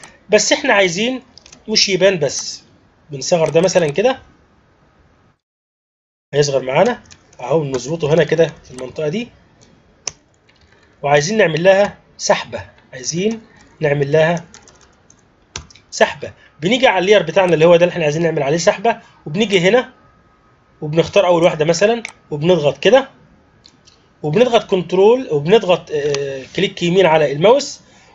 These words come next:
وبنضغط وبندوس فيزر، فيزر. تمام؟ وبنختار مثلًا مية وخمسين مثلًا، بنضغط هنا مية، بنكتب هنا مية وخمسين ونضغط اوكي. هيجي عندنا بالشكل ده، فنضغط delete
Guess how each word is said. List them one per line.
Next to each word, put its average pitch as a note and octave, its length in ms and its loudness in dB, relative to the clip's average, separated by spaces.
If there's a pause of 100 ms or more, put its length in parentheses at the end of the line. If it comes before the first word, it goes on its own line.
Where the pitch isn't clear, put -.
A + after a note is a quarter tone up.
وبنضغط G#3+ 680 0 (920)
وبندوس E3 560 0
فيزر، C3 420 0 (140)
فيزر. B2+ 540 -2 (720)
تمام؟ A3 360 2 (220)
وبنختار G#3 440 2
مثلًا A#3 280 4
مية G#3+ 180 6
وخمسين E3+ 500 -2
مثلًا، C#3+ 260 -2
بنضغط D3 360 -6
هنا G3+ 140 4
مية، F3+ 200 2
بنكتب E3+ 400 -4
هنا A#3 280 0 (480)
مية E3+ 160 2
وخمسين D3+ 480 -4
ونضغط D#3+ 320 -6
اوكي. A3 400 -2 (400)
هيجي A3+ 200 4
عندنا F#3 300 0
بالشكل F3 380 -2
ده، A#3+ 220 0 (180)
فنضغط F#3+ 500 2
delete D#3 460 -2